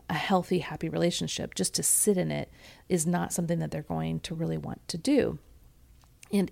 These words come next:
if they get trapped in these, um, places of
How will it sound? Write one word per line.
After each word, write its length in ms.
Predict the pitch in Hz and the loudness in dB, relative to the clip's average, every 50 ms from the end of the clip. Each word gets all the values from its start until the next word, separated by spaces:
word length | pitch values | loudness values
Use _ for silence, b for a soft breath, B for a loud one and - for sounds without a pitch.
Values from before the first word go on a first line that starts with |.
| - - | 2 2
if 180 | 269 349 339 | 4 4 6
they 120 | - 247 208 | 6 4 4
get 160 | 180 175 - | 4 2 -2
trapped 380 | - - - 175 - - - 175 | -4 -4 -2 -2 -2 -2 -2 -2
in 80 | 170 | 0
these, 380 | 170 170 165 165 165 160 - B B B B B B B B B B - | 2 2 2 0 0 0 -2 B B B B B B B B B B 0
um, 300 | 180 180 175 170 170 165 | 2 2 4 4 2 0
places 420 | - - 190 185 180 - 180 165 170 | 2 4 6 6 6 6 4 2 2
of 460 | 165 165 165 165 165 160 151 - | 2 2 2 2 0 0 -2 -6